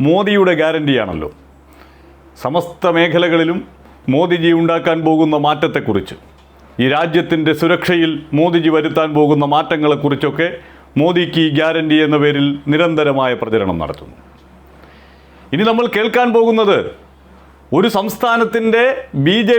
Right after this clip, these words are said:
പി അധ്യക്ഷനായിരിക്കുന്ന, ബി ജെ പിയുടെ എം പി ആയിരിക്കുന്ന ഒരു വ്യക്തിയുടെ പ്രസംഗമാണ്. തബീർ ഗാവു അരുണാചൽ പ്രദേശിലെ ബി ജെ പിയുടെ അധ്യക്ഷനും അരുണാചൽ ഈസ്റ്റിൽ നിന്നുള്ള ബി ജെ പി എം പിയുമാണ്. അദ്ദേഹം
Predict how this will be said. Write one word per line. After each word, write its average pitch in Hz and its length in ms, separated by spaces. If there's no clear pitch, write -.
പി 226 80
അധ്യക്ഷനായിരിക്കുന്ന, 208 960
ബി 208 180
ജെ 240 180
പിയുടെ 214 240
എം 214 80
പി 233 80
ആയിരിക്കുന്ന 202 500
ഒരു 190 180
വ്യക്തിയുടെ 185 500
പ്രസംഗമാണ്. 139 580
തബീർ 226 340
ഗാവു 131 260
അരുണാചൽ 220 520
പ്രദേശിലെ 208 440
ബി 175 160
ജെ 208 160
പിയുടെ 202 320
അധ്യക്ഷനും 202 480
അരുണാചൽ 196 520
ഈസ്റ്റിൽ 208 340
നിന്നുള്ള 190 300
ബി 175 180
ജെ 190 160
പി 165 80
എം 151 100
പിയുമാണ്. 107 380
അദ്ദേഹം 165 300